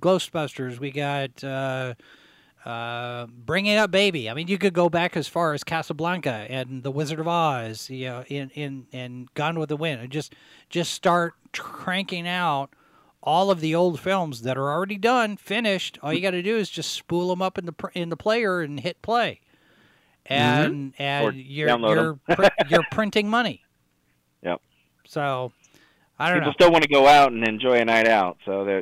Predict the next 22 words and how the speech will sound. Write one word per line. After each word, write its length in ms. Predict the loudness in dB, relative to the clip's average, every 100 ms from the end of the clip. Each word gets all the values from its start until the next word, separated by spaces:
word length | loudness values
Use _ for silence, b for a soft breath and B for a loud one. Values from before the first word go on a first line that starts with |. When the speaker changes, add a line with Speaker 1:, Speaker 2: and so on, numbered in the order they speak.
| -4
Speaker 3:
you 120 | -10
know, 120 | -6 -2
Speaker 1:
Yeah. 160 | -2 -2
Speaker 3:
or, 100 | -4
or 340 | -4 -4 -6 -4
Speaker 1:
Yeah, 160 | -2
Speaker 3:
an 80 | 0
Speaker 1:
and, 160 | -2 0
and 0 |
Speaker 3:
afternoon 320 | -2 -2 -4
Speaker 1:
the, 140 | -6
Speaker 3:
matinee. 500 | -4 -4 -4 -4 -6
Speaker 1:
the 240 | -8 -4 -2
independent 480 | -2 -2 -2 -2 -2
movie 260 | -2 -4
theaters 420 | -4 -2 -2 -2 -4
are 100 | -4
gonna 200 | -4 -4
do 240 | -2 -2
okay 340 | -2 -4 -6
for 160 | -4 -6
that 320 | -4 -4 -4